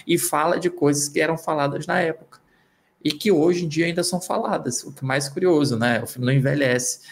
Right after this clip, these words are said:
girando o fato da Glória Menezes. Eu acho que isso envelheceu mal no filme, mas eu acho que só esse ponto.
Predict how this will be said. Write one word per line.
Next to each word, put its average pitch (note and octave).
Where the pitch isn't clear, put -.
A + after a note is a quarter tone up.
girando C3+
o E3
fato C3
da D3
Glória C3
Menezes. C3
Eu G#2+
acho G#2+
que A2+
isso B2
envelheceu D3
mal A#2+
no A#2
filme, -
mas -
eu -
acho D3+
que -
só -
esse C#3+
ponto. -